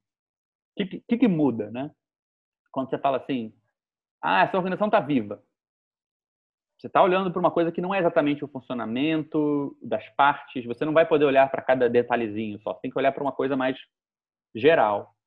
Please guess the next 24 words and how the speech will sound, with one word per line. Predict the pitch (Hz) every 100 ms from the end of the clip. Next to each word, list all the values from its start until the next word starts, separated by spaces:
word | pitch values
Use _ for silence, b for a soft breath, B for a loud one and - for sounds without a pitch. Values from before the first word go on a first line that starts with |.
| _ _
Mas | 147
e | 220
quando | 240 233
você | 226 220
tá | 202 175 - _ _ _ _ _ _
querendo | 151 147 151
usar | 123 139
a |
metáfora | 131 135 135 131
do | 127
pensamento | 131 - 120 107 104
e | 107
você | 120
diz, | 107 123 139 - _ _ _ _ -
"Vamos | 156 220
olhar | 175
uma | 170
organização | 160 151 139 175 180
como | 202 202
se | 202
ela | 190
tivesse | 185 165 170 -
pensando", | 160 147 - 110 101 98 _ _ _ _ _ _ _ _ _ _
né? | - 110